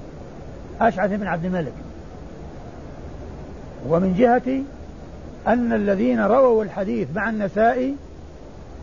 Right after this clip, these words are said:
وهم أصحاب السنن الباقون كلهم نصوا في الإسناد على أنه ابن عبد الله، والحديث مخرجه واحد،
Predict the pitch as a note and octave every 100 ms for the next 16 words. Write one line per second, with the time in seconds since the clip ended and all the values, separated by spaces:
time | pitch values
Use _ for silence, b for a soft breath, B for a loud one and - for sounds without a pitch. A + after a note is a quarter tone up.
0 | - - - - E3 F3 A#3+ G3+ A3 G#3+
1 | E3 B3 A#3+ F3+ - F#3+ G3 G#3+ G#3+ B3
2 | C#4+ D4 - - - - - - - -
3 | - C4 C#4+ C4+ A#3 B3+ C4+ - A3+ B3
4 | A#3 A#3+ C4 A#3 A3+ A#3+ A#3+ G3+ A3 F#3
5 | F3 F3+ D#3 C#3 - - - - - -
6 | - - - - - - - - - C4
7 | A#3 A3 G#3 G3 G3+ G3+ G3+ G#3 F#3+ G#3
8 | A3 F#3+ G#3 G#3 F#3+ D#3+ F#3 A3 C4